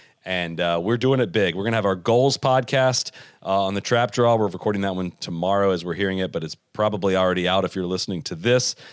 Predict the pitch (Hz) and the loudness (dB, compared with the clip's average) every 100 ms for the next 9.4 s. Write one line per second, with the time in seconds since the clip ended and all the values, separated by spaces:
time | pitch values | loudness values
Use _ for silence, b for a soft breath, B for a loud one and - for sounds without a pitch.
0 | B B - 90 90 87 - 87 101 113 | B B -4 0 2 0 -4 -4 2 4
1 | 110 98 92 85 85 87 101 127 - 120 | 4 2 -2 -2 -4 -2 0 0 0 0
2 | 113 117 107 110 95 98 98 95 92 98 | 2 0 0 0 -2 -2 -2 -2 -2 0
3 | 107 101 98 90 95 85 - 90 87 90 | 0 2 0 -2 -2 -4 -4 -4 -2 -4
4 | 80 - 101 98 98 82 90 85 80 82 | -4 -2 -2 0 -2 -4 -6 -6 -6 -4
5 | 87 82 82 98 101 - 80 - 87 85 | -4 -4 -2 -2 -2 -4 -10 -4 -4 -4
6 | - B B B - 104 104 92 87 98 | -8 B B B -4 -2 -2 -2 -2 2
7 | 101 92 92 90 - 85 85 69 87 - | 2 2 0 0 -2 0 0 -2 -4 -4
8 | 107 101 92 80 - 165 156 - 151 143 | -4 -4 -4 -4 0 0 0 0 0 0
9 | 135 143 135 | 0 0 0